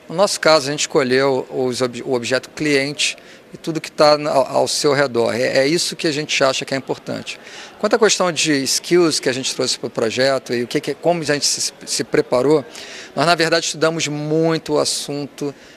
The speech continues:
antes de efetivamente fazermos a decisão. E a gente já tinha pré-desenhado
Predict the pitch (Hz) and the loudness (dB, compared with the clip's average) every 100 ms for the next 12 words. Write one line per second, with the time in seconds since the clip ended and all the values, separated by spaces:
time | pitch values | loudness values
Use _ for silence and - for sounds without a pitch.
0 | - - 165 170 147 131 156 - - 139 | -12 0 2 2 -2 0 0 -2 -2 -2
1 | 143 - 151 127 131 135 139 - 139 127 | 0 0 0 0 0 0 -2 -2 -2 0
2 | 131 135 120 107 - - - - - - | -2 -2 -2 -4 -6 -20 -20 -18 -16 0
3 | 165 202 - 208 185 - 185 190 160 - | 2 4 4 2 4 0 -2 -2 -2 -2
4 | - - 151 175 160 143 151 135 135 156 | -6 -2 2 2 2 0 0 2 2 0
5 | 147 117 | -2 -8